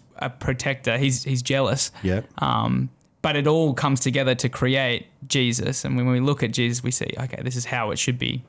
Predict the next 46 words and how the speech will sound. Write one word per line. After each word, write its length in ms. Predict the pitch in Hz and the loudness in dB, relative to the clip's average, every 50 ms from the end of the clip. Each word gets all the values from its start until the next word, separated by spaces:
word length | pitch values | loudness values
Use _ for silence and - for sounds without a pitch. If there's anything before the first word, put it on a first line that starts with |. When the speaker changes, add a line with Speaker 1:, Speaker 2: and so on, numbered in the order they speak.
| _ _ _ - | _ _ _ -8
Speaker 1:
outworked. 600 | - 113 - - - - - - - - - - - - | -6 -6 -6 -6 -6 -4 -4 -6 -8 -10 -14 -18 -8 -4
Speaker 2:
Yeah, 360 | 104 95 95 95 104 107 92 - - _ _ _ - | 0 0 2 2 2 0 -2 -4 -6 _ _ _ -2
yeah. 200 | 104 104 120 123 127 - - - - _ _ _ _ _ _ _ | 0 0 2 0 -2 -8 -16 -20 -20 _ _ _ _ _ _ _
And 160 | - 110 110 113 | 0 2 2 2
I, 140 | 113 113 117 | 2 2 2
I 80 | 120 127 | 2 2
just 240 | 123 - 143 - - | 2 2 2 2 2
hope 180 | 127 120 117 | 2 2 2
that's 220 | - 107 95 - - | 2 0 0 0 0
been 200 | - 101 95 92 | 0 2 2 4
helpful 420 | 90 98 107 - - - 147 131 | 4 4 2 0 0 0 -2 0
to 100 | - - | 0 -2
people, 560 | - - 104 98 95 95 - 95 90 90 95 107 - | -4 -2 0 0 0 0 0 -2 -4 -4 -6 -8 -6
you 160 | 107 107 107 | -2 0 2
know, 280 | 101 98 98 98 98 110 | 2 4 2 2 2 2
even 260 | 120 117 110 110 104 98 | 2 0 2 2 2 4
the 120 | 98 95 | 4 4
analogy 600 | 95 92 95 95 98 101 101 98 92 98 95 92 | 4 4 4 2 2 2 0 0 0 2 2 2
of, 240 | 92 90 85 85 - | 2 2 0 0 -2
um, 340 | 92 90 90 90 85 85 85 - - - _ _ _ _ _ _ _ _ _ _ _ _ - | 0 0 2 2 0 -2 -4 -8 -16 -20 _ _ _ _ _ _ _ _ _ _ _ _ -18
thinking 380 | - - - 120 120 110 101 90 | -6 -2 0 0 2 2 2 2
about 300 | 87 80 87 90 101 123 | 2 2 2 2 2 0
it, 120 | 135 - | 0 0
'cause 160 | - 113 87 113 | -2 0 0 0
it 80 | 107 | 0
was, 300 | 113 107 98 87 - - | 2 2 2 2 0 2
you 80 | 143 131 | 2 2
know, 140 | 98 85 92 | 4 4 2
again, 200 | 110 107 120 110 | 2 2 4 2
it 60 | 101 92 | 2 2
was 160 | 101 - - | 2 2 2
an 80 | 110 | 2
off-, 240 | 117 123 123 - - - | 2 2 0 -4 -6 -2
offhand 480 | 113 117 113 - - 104 95 92 90 - | -2 -2 0 0 2 2 2 4 2 2
sort 160 | - 107 92 | 2 2 0
of 80 | 87 | 0
comment, 460 | - - 104 117 123 110 95 92 92 - | 0 -2 0 2 4 4 4 2 0 0
but 240 | - 98 92 90 - - - - - - - - _ _ _ _ - | 0 0 0 0 -2 -8 -16 -20 -20 -20 -20 -20 _ _ _ _ -4
the, 560 | 104 104 101 101 101 98 98 98 95 95 110 - - _ _ _ _ _ _ _ _ _ - | 0 2 4 4 4 4 4 4 2 0 -2 -6 -16 _ _ _ _ _ _ _ _ _ -2
you 140 | 123 123 | 0 2
know, 160 | 110 98 95 92 | 4 4 4 2
the 180 | 104 101 98 92 | 4 2 2 2
facet 520 | - - - 123 120 127 123 - - 113 | 0 -2 -2 0 0 0 2 2 2 0
of 100 | 101 90 | 0 0
the 100 | - 101 | -2 -2
diamond 640 | 92 90 98 95 101 107 107 104 92 85 85 87 - | 0 2 2 2 2 2 2 2 2 2 0 -4 -8